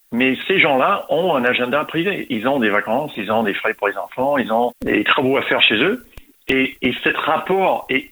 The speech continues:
extrêmement ambigu. Qu'est-ce qui se passe après ? Et c'est ça dont on parle jamais, c'est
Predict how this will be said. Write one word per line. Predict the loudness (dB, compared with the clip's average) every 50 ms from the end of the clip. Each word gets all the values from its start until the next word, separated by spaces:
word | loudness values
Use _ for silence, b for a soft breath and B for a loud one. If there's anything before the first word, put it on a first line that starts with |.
| -10 -8
extrêmement | -8 -6 -8 -8 -10 -8 -4 -4 -2 0 0 0
ambigu. | 0 0 -2 -2 -4 -4 -6 -6 -8 _ _ _ _ _ _ -2
Qu'est-ce | -2 -2 -2 -2 -4
qui | -4 -4
se | -2
passe | -2 -2 -2 -2 -2
après ? | -4 -4 -4 -2 -2 -2 -2 -4 -8 -14 -20 b b b b b
Et | -6 -4 -2 -2
c'est | -2 -2 -2 0
ça | 0 2 2 2 0
dont | 0 -2 -2 0 0
on | -2 0
parle | 0 2 2 2 2
jamais, | 0 0 0 0 -2 -4 -2 0
c'est | 0 2 2 0 -4